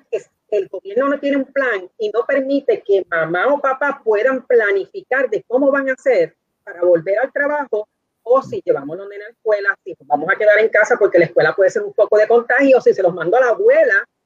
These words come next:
o las dejo con mami, o con mami o con papi, que no son los mejores cuidadores porque están enfermos, están para que los cuiden, y entonces,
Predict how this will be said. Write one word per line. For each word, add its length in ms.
o 100
las 160
dejo 220
con 180
mami, 340
o 80
con 160
mami 240
o 60
con 200
papi, 400
que 140
no 100
son 180
los 140
mejores 320
cuidadores 380
porque 160
están 240
enfermos, 360
están 200
para 140
que 100
los 180
cuiden, 420
y 80
entonces, 420